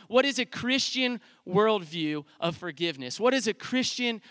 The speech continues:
worldview of apologizing? It starts with understanding that we are not perfect. You know,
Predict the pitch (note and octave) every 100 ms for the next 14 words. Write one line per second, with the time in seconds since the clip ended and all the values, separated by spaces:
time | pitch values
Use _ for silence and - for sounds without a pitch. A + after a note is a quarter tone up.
0 | - E3 G3 G#3 F#3+ C#3+ D#3+ D3 D3+ D#3+
1 | F3 E3+ D#3+ C3 B2 A#2+ A2+ A2+ - D#3+
2 | - G#3 B3 A#3 G#3 F3+ G3 F3 - -
3 | D#3 D3+ C3+ B2 - _ - C#3+ C#3 C#3+
4 | C3+ A2+ - A#2 - - _ _ _ _
5 | _ _ _ _ D3+ D#3 D3+